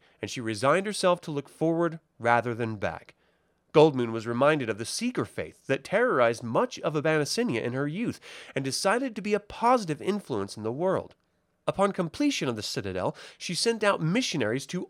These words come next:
all the free realms of Anslon to act as advisors and support those who wanted and needed it. In this way, she prevented any false god cults from rising and truly impacted the world in a positive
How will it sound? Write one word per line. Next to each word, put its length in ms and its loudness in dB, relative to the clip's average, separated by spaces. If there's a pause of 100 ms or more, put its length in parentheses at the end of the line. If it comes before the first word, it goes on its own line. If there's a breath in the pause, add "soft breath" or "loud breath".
all 320 10
the 100 0
free 300 -6
realms 400 2
of 140 -2
Anslon 640 0 (260 loud breath)
to 120 -2
act 240 -2
as 180 -6
advisors 680 -2 (180 loud breath)
and 140 -4
support 540 -4
those 260 0
who 140 -2
wanted 500 0
and 260 -2
needed 320 -4
it. 180 -20 (600 soft breath)
In 140 2
this 180 4
way, 420 6 (120)
she 200 -6
prevented 560 0
any 240 -2
false 360 0
god 420 2
cults 420 -2
from 280 -2
rising 560 2
and 120 0 (280 loud breath)
truly 720 0
impacted 580 0
the 100 2
world 320 0
in 160 -4
a 180 0 (120)
positive 580 -2